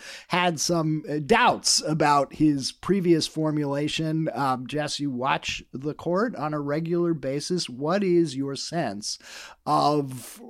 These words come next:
the court's dynamics right now among the justices? And I should add, you know, obviously in the run-up to Dobbs, we had the extraordinary leak to Politico of the draft opinion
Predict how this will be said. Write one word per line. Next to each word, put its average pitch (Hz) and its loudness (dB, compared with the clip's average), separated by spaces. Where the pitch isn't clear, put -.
the 156 0
court's 196 0
dynamics 147 -2
right 123 -6
now 107 -4
among 139 -4
the 131 -4
justices? 92 -6
And 151 0
I 151 -2
should 180 -2
add, 175 2
you 160 0
know, 123 -2
obviously 143 -2
in 113 -2
the 107 0
run-up 143 4
to 131 0
Dobbs, 220 6
we 165 4
had 143 0
the 135 -4
extraordinary 135 -2
leak 175 0
to 151 -2
Politico 202 4
of 131 -4
the 123 -4
draft 151 -2
opinion 156 -2